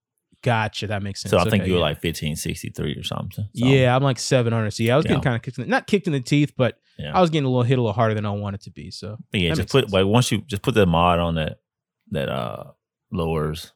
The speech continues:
Speaker 2: like, solar and arc damage, and then once you get
Speaker 1: Mm-hmm.
Speaker 2: classy restoration, you'll be fine.
Speaker 1: Yeah, I got two. Oh, I actually had a question about the mods because, um,
Speaker 2: Yeah.
Speaker 1: I can't s-,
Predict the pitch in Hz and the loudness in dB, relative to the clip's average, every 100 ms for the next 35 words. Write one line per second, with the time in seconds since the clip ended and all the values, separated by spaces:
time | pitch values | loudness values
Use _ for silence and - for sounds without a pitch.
0 | _ - 78 - 87 82 73 - 92 107 | _ -6 -6 0 2 2 2 4 4 4
1 | 110 107 104 85 80 80 101 120 127 117 | 2 2 2 0 -2 0 0 -2 -6 -4
2 | - 76 - 71 67 - 73 - - - | -4 -4 -4 -8 -8 -8 -10 -8 -10 -10
3 | - - - 92 _ _ - 120 123 127 | -14 -14 -14 -16 _ _ 0 2 4 2
4 | - 120 - - 214 220 175 214 - 190 | 0 -4 -4 -2 4 6 6 2 4 4
5 | - 196 - 139 120 110 107 110 113 117 | 4 2 2 2 2 2 0 0 -2 -2
6 | 127 110 110 107 104 104 - 110 85 - | -2 -2 -2 -2 -4 -8 -10 -6 -6 -8
7 | _ _ _ 110 131 - 170 185 208 - | _ _ _ -2 0 0 0 0 -2 -8
8 | - - | -10 -8